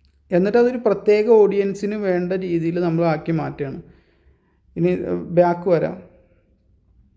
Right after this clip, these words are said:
ഇനി വേറെ ഏതാണ്? Toys and Games ഇവിടെയുണ്ട്. മെയിനായിട്ടുള്ള ഒരു മെയിൻ കാറ്റഗറി ടോയ്സ് ആണ് സെല് ചെയ്യണമെങ്കിൽ നിങ്ങൾക്ക് ടോയ്സ് സെല് ചെയ്യാൻ ഭയങ്കര ഇഷ്ടമാണെങ്കിൽ ടോയ്സ് എന്നുള്ളത് എടുക്കുക. അതിൻ്റെ സബ് കാറ്റഗറികൾ കണ്ടെത്താനായിട്ട് നോക്കുക.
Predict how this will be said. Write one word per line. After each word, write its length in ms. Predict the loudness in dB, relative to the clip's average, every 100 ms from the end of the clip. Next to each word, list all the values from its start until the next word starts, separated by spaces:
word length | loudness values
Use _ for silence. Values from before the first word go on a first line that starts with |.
| _ _ _ _ _ _ _ -6
ഇനി 120 | 0 4
വേറെ 320 | 6 6 4
ഏതാണ്? 320 | 2 0 -4
Toys 380 | -2 0 0 0 -2
and 140 | -2 0
Games 380 | -2 -2 -8 -10 -4
ഇവിടെയുണ്ട്. 400 | 0 0 0 -4 -14 -20 _ _ _ _ -6
മെയിനായിട്ടുള്ള 680 | -2 -2 -2 -4 -6 -6 -10 -16 _ _ _ -8
ഒരു 100 | -2
മെയിൻ 300 | 2 2 2
കാറ്റഗറി 520 | 2 2 2 0 0 0
ടോയ്സ് 380 | 2 2 2 0
ആണ് 200 | 0 0
സെല് 240 | -2 0
ചെയ്യണമെങ്കിൽ 540 | 0 0 -2 -6 -10 -12 -18 _ _ -2
നിങ്ങൾക്ക് 320 | 0 2 0
ടോയ്സ് 340 | 2 2 0 0
സെല് 240 | 0 0
ചെയ്യാൻ 260 | 0 0 0
ഭയങ്കര 260 | -2 -2
ഇഷ്ടമാണെങ്കിൽ 640 | -4 -2 -2 -2 -4 -4 0
ടോയ്സ് 320 | 2 4 2 -2
എന്നുള്ളത് 340 | -2 2 2
എടുക്കുക. 500 | 2 -4 -10 -12 _ _ _ _ -6
അതിൻ്റെ 280 | -4 -2 -2
സബ് 320 | -2 -2 0 2
കാറ്റഗറികൾ 600 | 2 2 0 0 0 0
കണ്ടെത്താനായിട്ട് 720 | 0 -2 -4 -6 -6 -8 -10
നോക്കുക. 360 | -12 -14 -20